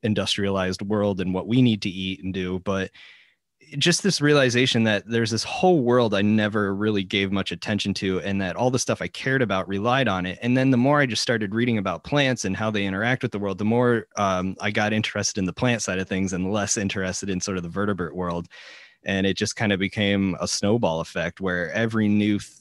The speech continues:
like, paper I read or book I picked up was just this world of discovery. And you kind of mentioned this idea of it being so foreign to us. It,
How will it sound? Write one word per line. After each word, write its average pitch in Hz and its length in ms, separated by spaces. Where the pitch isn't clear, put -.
like, 90 220
paper 101 440
I 95 80
read 95 400
or 85 140
book 104 280
I 98 80
picked 95 300
up 90 240
was 95 200
just - 380
this 101 240
world 107 300
of 95 80
discovery. 135 500
And 104 80
you 107 80
kind 151 200
of 113 60
mentioned 110 540
this 117 180
idea 101 260
of 101 60
it 90 100
being 107 180
so 87 180
foreign 127 400
to 98 120
us. 92 160
It, 117 160